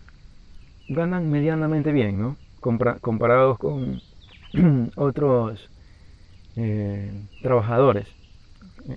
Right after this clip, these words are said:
comparado con otras profesiones. Eh, mientras que, pues, tú te gradúas y ya empiezas a ganar un sueldo, eh, que te permite muchas comodidades, casi que el doble del sueldo básico en este país. Eh,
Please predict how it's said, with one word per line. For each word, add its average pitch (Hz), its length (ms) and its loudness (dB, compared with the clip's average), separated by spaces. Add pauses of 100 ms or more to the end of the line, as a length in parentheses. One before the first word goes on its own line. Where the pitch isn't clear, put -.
(120)
comparado 110 400 -2
con 110 140 -4
otras 107 280 -6
profesiones. 143 540 -4 (2000)
Eh, 117 300 2
mientras 117 340 0
que, 113 160 2
pues, 110 160 -4 (140)
tú 127 120 -2
te 135 100 4
gradúas 127 440 8 (360)
y 123 80 -6
ya 117 100 2
empiezas 113 380 0
a 113 60 -2
ganar 113 300 0
un 113 140 -2
sueldo, 110 640 -2
eh, 104 320 -2
que 113 100 -4
te 123 60 -4
permite 131 720 2 (120)
muchas 120 540 -2 (520)
comodidades, 110 680 0 (420)
casi 120 240 -8
que 117 100 -4
el 104 140 0
doble 113 240 4
del 107 200 2
sueldo 110 280 0
básico 110 440 -4
en 107 80 -4
este 117 180 -6
país. - 1400 -6
Eh, 113 460 0